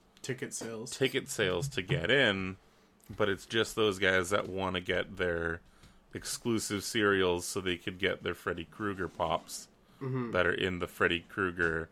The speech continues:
Speaker 2: pops cereal.
Speaker 1: Yeah.
Speaker 2: And then they're just gonna, like, walk by. That's the thing, too. They're gonna walk by the people that have, like, the cooler niche resin stuff and be like, "Oh, what is this shit?" Like, I feel like it's not gonna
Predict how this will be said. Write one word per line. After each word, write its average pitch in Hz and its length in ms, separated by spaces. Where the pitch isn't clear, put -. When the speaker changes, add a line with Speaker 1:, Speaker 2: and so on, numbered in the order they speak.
Speaker 2:
pops - 400
cereal. 85 840
Speaker 1:
Yeah. 120 240
Speaker 2:
And 98 120
then 95 140
they're 95 160
just 92 320
gonna, 98 160
like, 90 220
walk 90 340
by. 95 260
That's 151 340
the 175 100
thing, 175 200
too. 160 140
They're 107 120
gonna 127 180
walk 110 300
by 131 140
the 113 100
people 127 360
that 98 200
have, 101 340
like, 92 380
the 107 140
cooler 117 460
niche 101 400
resin 104 400
stuff - 220
and 104 80
be 95 60
like, 95 180
"Oh, 110 80
what 110 200
is 101 160
this 104 160
shit?" - 460
Like, 101 80
I 104 100
feel 131 200
like 139 120
it's 131 200
not 101 300
gonna 110 280